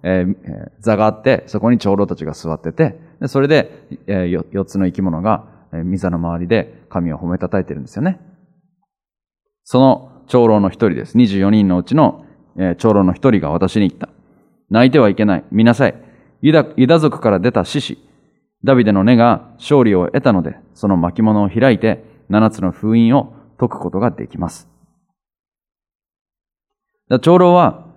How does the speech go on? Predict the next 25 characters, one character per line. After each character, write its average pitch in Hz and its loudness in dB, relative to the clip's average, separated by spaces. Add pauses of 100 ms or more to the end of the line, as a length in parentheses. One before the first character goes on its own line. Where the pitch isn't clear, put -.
(440)
え 113 2
ー、 110 2
こ 120 0
の 120 2 (560)
封 165 2
印 170 2
を 139 2
解 170 0
く 151 2
の 120 4
に 101 0
ふ - -14
さ 131 -2
わ 147 2
し 147 -4
い 131 0
方 87 -4
は、 107 -2 (180)
ユ 117 2
ダ 147 4
族 139 -2
か 110 -2
ら 92 -2
出 113 0
た 113 -2